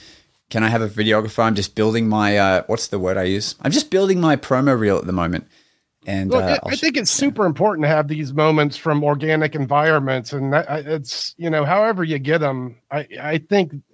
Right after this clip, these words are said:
Speaker 2: posting this stuff to social media is gonna lead to bookings if you're a good performer. People see this stuff, and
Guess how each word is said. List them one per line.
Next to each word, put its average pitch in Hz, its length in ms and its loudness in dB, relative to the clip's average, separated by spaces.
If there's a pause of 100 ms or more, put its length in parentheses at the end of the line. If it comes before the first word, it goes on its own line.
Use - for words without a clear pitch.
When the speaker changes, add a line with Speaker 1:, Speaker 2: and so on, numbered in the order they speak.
(360)
Speaker 2:
posting 185 440 2
this 160 140 4
stuff 165 340 2
to 143 100 -2
social 160 420 0
media 147 400 0
is 117 80 -6
gonna 147 240 0
lead 147 280 2
to 135 80 4
bookings 127 560 0
if 120 180 -4
you're 127 160 -2
a 117 60 -4
good 113 200 -4
performer. 123 540 0
People 117 320 -6
see 123 200 -2
this 117 220 -4
stuff, 120 420 -2
and 110 260 -10